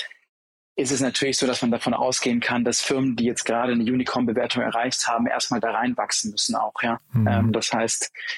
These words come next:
Speaker 1: vielleicht hätten sie sie heute nicht mehr, aber sie haben auf der anderen Seite auch Kapital auf dem Balance Sheet und das oft nicht so knapp, dass sie
Speaker 2: Mhm.
Speaker 1: jetzt eben auch diese Phase durch, überstehen können, ohne dass sie eine, sag ich mal, Downround, äh, in Kauf nehmen müssen.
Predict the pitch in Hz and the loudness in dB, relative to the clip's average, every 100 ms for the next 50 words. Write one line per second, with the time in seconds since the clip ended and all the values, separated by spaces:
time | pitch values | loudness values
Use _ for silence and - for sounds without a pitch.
0 | - - 117 - 131 147 127 127 123 127 | -6 -2 0 0 0 0 0 0 0 0
1 | 127 127 139 - 131 127 - 123 127 120 | 0 2 0 2 2 0 0 -2 0 2
2 | 127 123 - 123 135 127 120 120 127 123 | 2 0 -2 0 0 2 2 0 0 0
3 | 120 - - 139 - 135 127 123 - - | -2 -2 -4 -4 -2 0 0 -2 -4 0
4 | 117 110 120 131 - 170 165 - - - | 0 2 0 0 0 0 -2 -8 -16 -12
5 | - - - - - - - - 131 123 | -12 -10 -10 -10 -12 -16 -10 -2 0 0
6 | 143 135 - 127 - - - 143 - - | 0 -2 0 -2 -2 -4 0 -2 -2 -2
7 | 120 101 - 104 135 131 131 - 123 117 | 2 4 4 2 2 0 0 0 0 0
8 | - 123 123 120 120 120 - 123 - - | 0 0 0 2 0 -2 -2 0 0 -4
9 | - 117 131 - 135 151 - 151 151 139 | -4 0 0 0 0 0 0 0 0 0
10 | 139 135 120 - 127 123 113 - _ - | 0 0 0 0 2 2 0 -4 _ -2
11 | 123 120 127 113 110 117 135 120 113 110 | 0 0 0 0 2 0 2 2 2 0
12 | - - 123 120 - 123 - 131 - 127 | -2 -2 0 0 -2 -4 -4 -4 -2 -2
13 | 123 123 113 110 - 117 | 0 0 2 2 0 -2